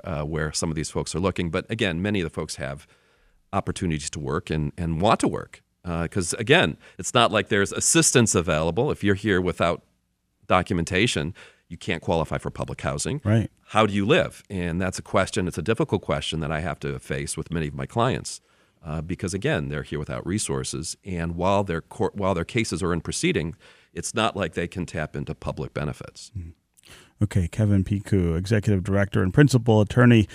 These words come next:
Speaker 2: at the Southwest Detroit Immigrant and Refugee Center. Thanks very much for being here with us on Detroit Today.
Speaker 1: Thank you.
Speaker 2: All right, the Queen of Soul is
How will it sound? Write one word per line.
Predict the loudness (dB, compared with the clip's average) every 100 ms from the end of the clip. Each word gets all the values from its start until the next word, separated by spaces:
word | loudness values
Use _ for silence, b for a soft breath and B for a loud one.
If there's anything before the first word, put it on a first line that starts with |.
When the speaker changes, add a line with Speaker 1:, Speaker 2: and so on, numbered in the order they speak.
| B B B -4
Speaker 2:
at |
the | 0
Southwest | 6 4 6 4 4 2 -4
Detroit | -4 -2 2 4 4
Immigrant | 0 -2 -2 -4 -4
and | -6 -6 -2
Refugee | -4 -4 -4 -4
Center. | -4 -4 -4 -4 -6 B B B B B
Thanks | 4 6
very | 6 6
much | 6 2
for | 2
being | 2 4
here | 4
with | 4 4
us | 2 0 -18 -10 -2
on | 0
Detroit | 2 0 0
Today. | 2 0 0 -8
Speaker 1:
Thank | -8 -8 -6
you. | -8 -8 _ _ _ _ _ _ _ _ _ _ _ _ _ _ _ _ _ _ _ b b b b b 8
Speaker 2:
All | 10
right, | 10 8
the | 2
Queen | 8 10
of | 10
Soul | 8 10 12 12 12 10 8
is | 6 8 10 10 8